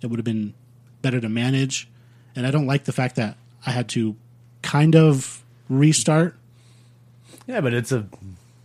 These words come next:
Speaker 1: Well,
Speaker 2: I mean, it's,
Speaker 1: I,
Speaker 2: it's
Speaker 1: I,
Speaker 2: a, it's a surprise.
Speaker 1: Well, I know it is, but, but at the same time, it's like, it should,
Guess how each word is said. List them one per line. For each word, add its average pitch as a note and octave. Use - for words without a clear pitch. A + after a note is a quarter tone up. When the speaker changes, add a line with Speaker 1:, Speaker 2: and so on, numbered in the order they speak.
Speaker 1:
Well, F#3+
Speaker 2:
I A2+
mean, A2+
it's, -
Speaker 1:
I, G#3+
Speaker 2:
it's -
Speaker 1:
I, D#3+
Speaker 2:
a, D#3
it's E3+
a E3
surprise. C#3
Speaker 1:
Well, G#3
I A#3
know A#3
it F3+
is, F#3
but, B2+
but E3
at E3+
the -
same E3
time, E3
it's C3
like, B2+
it C#3+
should, C#3